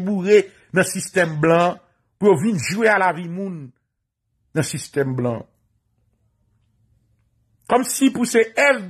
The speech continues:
b i ki pou mennen envestigasyon, pou kenbe kalanbè sa yo. Nou imajine nou,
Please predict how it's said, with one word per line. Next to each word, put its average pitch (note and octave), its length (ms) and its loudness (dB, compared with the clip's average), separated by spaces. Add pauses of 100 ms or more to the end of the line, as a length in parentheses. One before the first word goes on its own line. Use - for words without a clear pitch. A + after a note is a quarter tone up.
b A3 160 -2
i G3+ 260 2 (1900)
ki F3+ 120 0
pou G3+ 120 2
mennen G#3 400 4
envestigasyon, F#3+ 1000 -2 (400)
pou F3 160 -8
kenbe F#3+ 320 4
kalanbè F3 520 0
sa D3 220 -2
yo. C#3 80 -6 (920)
Nou A#3+ 200 6
imajine D#4 640 0
nou, A3+ 160 -16